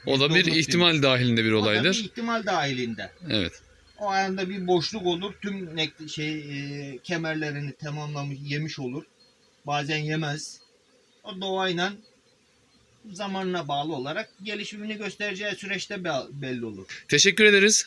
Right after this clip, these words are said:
Speaker 1: Rahim abi. Ağzına sağlık. Emeğine sağlık. Ee, Allah bereketli bir sezon nasip etsin inşallah.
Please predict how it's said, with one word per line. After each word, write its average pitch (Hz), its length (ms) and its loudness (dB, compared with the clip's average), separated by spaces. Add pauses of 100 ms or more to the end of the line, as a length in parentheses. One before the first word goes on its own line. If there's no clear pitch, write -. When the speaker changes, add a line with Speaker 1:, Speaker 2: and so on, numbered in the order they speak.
(120)
Speaker 1:
Rahim 151 200 6
abi. 156 220 6
Ağzına 165 300 6
sağlık. 160 460 4 (240)
Emeğine 151 380 4
sağlık. 143 500 4 (520)
Ee, 127 440 4
Allah 151 320 4
bereketli 151 420 4
bir 151 60 2
sezon 151 360 4
nasip 113 200 2
etsin 110 240 4
inşallah. 117 420 4